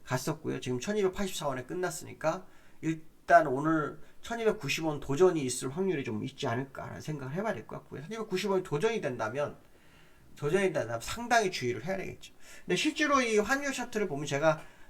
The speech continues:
여기서, 예, 하반 경직선 확보하고 추세 복귀 이 얘기를 여러 번 했었어요. 여러 번 했었는데 결국 복귀를 해서 저점 천이백십육 원에서 거의 한 칠십 원 현재 오른 상태고 오늘까지 오르면 한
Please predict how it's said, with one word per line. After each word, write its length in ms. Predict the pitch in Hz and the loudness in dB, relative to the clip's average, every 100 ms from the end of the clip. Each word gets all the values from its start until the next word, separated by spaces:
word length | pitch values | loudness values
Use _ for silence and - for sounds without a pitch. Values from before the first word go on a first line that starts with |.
| - | 0
여기서, 800 | 147 196 190 147 120 147 117 117 131 | 6 6 6 4 4 2 0 -4 -4
예, 340 | 123 123 123 127 | -2 -2 -4 -4
하반 320 | 196 220 214 | 0 2 2
경직선 480 | 185 139 - 127 - | 0 -2 -4 -4 -6
확보하고 880 | - - 214 190 147 123 170 262 - - - | -14 2 4 4 4 -2 -2 -8 -14 -16 -10
추세 380 | 226 233 214 190 | -6 2 2 2
복귀 680 | 147 - - 233 127 - - | -6 -8 -4 0 0 0 -6
이 160 | 160 202 | 6 6
얘기를 320 | 214 208 127 | 8 4 4
여러 320 | 98 196 277 | 0 4 6
번 120 | 269 | 6
했었어요. 600 | 190 139 - 131 - 110 - | 4 0 -6 -4 -4 -6 -6
여러 100 | 135 | -4
번 100 | 143 | -4
했었는데 260 | 143 131 | -6 -8
결국 200 | 107 104 | -8 -10
복귀를 400 | - - 208 160 | -8 -6 -2 -2
해서 360 | 175 208 226 269 - - - | 2 2 2 -2 -14 -16 -16
저점 400 | - 151 190 170 | -8 -6 0 -2
천이백십육 640 | 156 226 214 208 247 240 214 | 0 -2 0 0 -2 -4 -2
원에서 220 | 147 - | -2 -2
거의 140 | - | -4
한 140 | 110 - | -4 -4
칠십 420 | - 311 - 269 | 0 4 4 6
원 160 | 185 - - - - - - | 4 2 -20 -20 -20 -20 0
현재 220 | 190 180 | 2 2
오른 200 | 127 151 | 0 -2
상태고 380 | 156 - 127 123 | -4 -4 -6 0
오늘까지 460 | 143 180 139 156 | 4 4 4 2
오르면 220 | 117 123 117 | 2 0 0
한 160 | 107 | -2